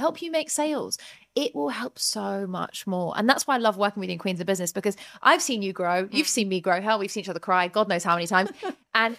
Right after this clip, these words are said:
Speaker 1: it's just been a journey of development and growth. And
Speaker 2: Yeah.
Speaker 1: as one of us grows, we all grow, and we're helping our clients grow as well. So flash forward to now, you obviously have Writers Inspired, which is something that Inspired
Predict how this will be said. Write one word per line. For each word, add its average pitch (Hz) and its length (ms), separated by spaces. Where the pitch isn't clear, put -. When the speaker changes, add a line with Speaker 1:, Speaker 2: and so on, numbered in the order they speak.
Speaker 1:
it's - 180
just - 200
been 294 140
a 220 60
journey 208 580
of 175 260
development 185 560
and 180 100
growth. 180 240
And 185 120
Speaker 2:
Yeah. 190 40
Speaker 1:
as 196 100
one 226 200
of 233 60
us 247 120
grows, 196 240
we 196 160
all 247 100
grow, 214 360
and 220 140
we're 220 60
helping 202 340
our 180 100
clients 190 400
grow 175 200
as 170 120
well. 196 300
So 330 320
flash 339 280
forward 330 280
to 240 100
now, 175 480
you 202 260
obviously 226 340
have 180 360
Writers 196 600
Inspired, 180 600
which - 260
is - 260
something 185 320
that 170 220
Inspired 254 640